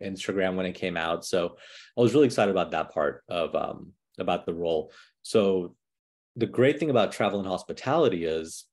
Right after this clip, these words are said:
because people are usually always aspiring to, you know, take another trip or take a get, make a getaway, you get to engage with them in a very natural, like, exciting way that, like, they're wanting to be there, wanting to engage with you, create, like, that personal connection.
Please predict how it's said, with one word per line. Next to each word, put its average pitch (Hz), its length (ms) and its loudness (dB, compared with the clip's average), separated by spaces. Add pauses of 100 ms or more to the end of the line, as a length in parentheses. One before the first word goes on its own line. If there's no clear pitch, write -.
(140)
because 117 260 0
people 123 220 2
are 107 100 6
usually 104 360 2
always 95 340 -6
aspiring 95 680 0
to, 90 140 -6
you 85 80 -6
know, 80 100 -4
take 113 200 -2
another 98 260 0
trip 95 420 -2
or 80 300 -2
take 101 160 -4
a 95 40 -8
get, 95 300 -2 (160)
make 101 160 -6
a 92 60 -6
getaway, 92 580 0 (480)
you 117 80 -2
get 165 180 2
to 202 80 4
engage 104 380 2
with 127 160 -4
them 156 240 2
in 113 60 4
a 98 60 2
very 98 280 2
natural, 92 500 -2
like, 90 200 -2
exciting 95 580 -2
way 87 300 -2
that, 87 220 -4 (340)
like, 95 260 -2
they're 117 460 6 (220)
wanting 98 440 -2
to - 80 0
be 90 180 -8
there, 80 180 -4
wanting 98 340 -4
to 98 140 -4
engage 90 360 -6
with 82 220 -8
you, 82 200 -12
create, 95 380 -4
like, 85 180 -8
that - 220 -8
personal 87 400 -8
connection. 82 600 -10